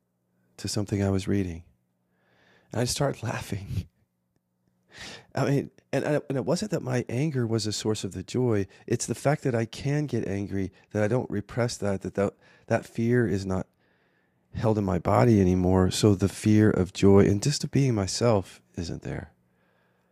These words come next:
That's why I was laughing. But it almost sounded like if you were just watching me, and I hope you wouldn't if I was on the toilet. But if you were watching me, you would think,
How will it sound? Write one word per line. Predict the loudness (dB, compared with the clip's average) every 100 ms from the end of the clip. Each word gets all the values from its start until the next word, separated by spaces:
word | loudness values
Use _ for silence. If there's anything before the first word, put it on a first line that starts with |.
| _ _ _ 0
That's | 0 2
why | 0
I | 0
was | 0
laughing. | 0 0 0 -8 -12 -16 _ _ _ _ _
But | 2
it | 4
almost | 2 -2 0
sounded | 0 2
like | 4 4 0 -12 _ _ _ _
if | -4 4
you | 6
were | 6
just | 2 -4
watching | 2 2 2 -2
me, | 0
and | 0
I |
hope | -2 -2
you | 0
wouldn't | 2 4 0 -4
if | -2
I | 0
was | 0
on | -2
the | -4
toilet. | 0 2 4 2 -2 _ _ _ -20 _ _ _ _ _ _ _ -2
But | 0
if | 4
you |
were | 4
watching | 4 2 0
me, | -2
you | -2
would | -2
think, | -2 -4